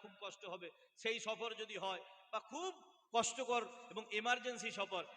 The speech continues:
আপনি যদি বলেন, "রোজা মাসে মুসাফিরের জন্য রোজাটা হালকা করেছে, চল দীঘা বেরিয়ে আসি", তাহলে ওটা কি সফর বলে?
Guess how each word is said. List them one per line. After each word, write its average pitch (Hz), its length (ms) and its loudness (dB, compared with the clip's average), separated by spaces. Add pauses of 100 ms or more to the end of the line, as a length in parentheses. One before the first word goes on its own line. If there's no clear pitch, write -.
(120)
আপনি 170 260 -6
যদি 170 180 2
বলেন, 165 260 2
"রোজা 160 240 0
মাসে 160 260 -2
মুসাফিরের 160 600 -4
জন্য 160 280 -8
রোজাটা 151 420 -2
হালকা 139 360 -2
করেছে, 160 400 -8 (340)
চল 208 240 -4
দীঘা 185 260 -2
বেরিয়ে 170 360 -8
আসি", - 320 -18 (640)
তাহলে 139 140 -16
ওটা 147 140 -10
কি 170 100 -14
সফর 180 360 -6
বলে? 226 280 -8